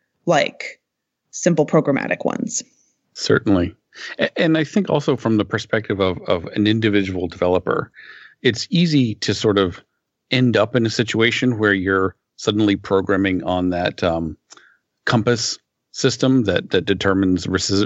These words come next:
Speaker 2: recidivism rates and sentencing guidelines for people, um, undergoing trials that you talk about in the book.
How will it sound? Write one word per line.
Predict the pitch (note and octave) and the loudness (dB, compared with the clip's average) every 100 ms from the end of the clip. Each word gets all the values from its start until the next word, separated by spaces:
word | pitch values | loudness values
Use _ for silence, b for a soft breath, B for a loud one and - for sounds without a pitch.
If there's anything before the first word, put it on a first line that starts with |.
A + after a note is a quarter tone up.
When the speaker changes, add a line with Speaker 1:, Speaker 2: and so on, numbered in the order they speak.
| - | 0
Speaker 2:
recidivism | G#2 - G#2 F#2+ F2+ F#2+ F#2+ | -2 0 0 2 0 0 2
rates | F#2+ - | 0 0
and | G#2 F#2 F2+ - | 0 2 0 0
sentencing | F#2+ F2+ - G2 | -2 -2 -2 0
guidelines | F#2 F#2 G2 F#2+ F#2 - | 2 2 2 0 -2 -2
for | F#2 E2+ - | -4 -4 -4
people, | B2+ G#2+ G2 - - | -2 0 0 0 0
um, | F#2 E2 D#2+ - - - | 2 2 -2 -6 -4 0
undergoing | F#2+ F2+ F2 | 0 0 -2
trials | - G2+ F#2 F#2 | 0 2 2 2
that | F#2+ | -2
you | |
talk | F2+ G#2 F#2+ | 0 0 0
about | F2+ | -2
in | E2 | -2
the | E2 | -4
book. | F2 G2+ - | 0 -2 -2